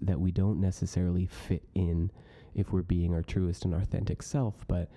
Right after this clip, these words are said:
we sometimes don't have the opportunity to escape these scenarios, so we have to kind of,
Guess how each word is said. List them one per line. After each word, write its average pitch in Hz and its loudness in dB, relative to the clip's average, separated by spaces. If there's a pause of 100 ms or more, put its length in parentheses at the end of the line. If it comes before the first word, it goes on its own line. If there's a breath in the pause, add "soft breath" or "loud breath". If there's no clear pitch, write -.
(420 loud breath)
we 95 2
sometimes 110 2
don't 90 0
have 95 2
the 90 2
opportunity 87 0
to - -4
escape 87 -2
these 85 -2
scenarios, 87 0
so - -2
we 90 2
have 110 0
to 101 0
kind 90 0
of, 85 -2